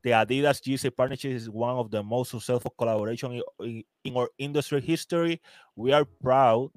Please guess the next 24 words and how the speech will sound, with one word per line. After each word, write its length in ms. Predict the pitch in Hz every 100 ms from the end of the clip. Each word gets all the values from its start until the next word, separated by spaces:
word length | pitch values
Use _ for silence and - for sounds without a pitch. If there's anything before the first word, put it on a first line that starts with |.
| -
of 120 | 147
our 140 | 156 156
team 320 | - 143 143
that 140 | 127
has 160 | 113 117
worked, 340 | 110 123 120 _ -
eh, 300 | 120 113 110 -
tirelessly 520 | 135 139 117 113 113 104
throughout 400 | 123 120 120 135 -
our 140 | 151 147 _
colla-, 360 | 143 127 123 120 - _ -
collaboration 760 | 117 113 110 113 139 - 139
with 200 | 117 110 95
Ye 400 | 117 151 185 196 _ _ - -
and 180 | 120 117
the 80 | 113
iconic 480 | 110 - 131 139
product 280 | - 143 147
that 120 | 127
we 140 | 110 117
are 80 | 123
born 220 | 113 123
from 260 | - 107 101
it. 140 | -